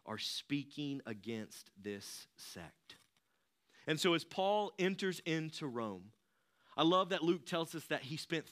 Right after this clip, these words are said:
three days before he approached anybody. And I would like to think that Paul, being the man that he was, realized, "What I'm about to do,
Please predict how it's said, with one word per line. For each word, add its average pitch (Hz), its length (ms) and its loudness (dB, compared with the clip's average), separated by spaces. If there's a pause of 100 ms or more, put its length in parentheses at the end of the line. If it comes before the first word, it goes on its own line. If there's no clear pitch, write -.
three 202 320 0
days 135 840 -2
before 147 300 -2
he 143 180 -4
approached 135 440 -4
anybody. 95 500 -8 (720)
And 180 100 4
I 190 60 8
would 196 100 2
like 208 180 4
to 190 80 -8
think 202 280 0
that 165 180 -2
Paul, 175 440 2
being 180 240 0
the 165 60 0
man 190 340 2
that 190 80 -4
he 180 160 0
was, 160 280 2
realized, 143 420 0
"What 139 140 -4
I'm 185 220 0
about 180 260 -2
to 151 80 -8
do, 131 500 -2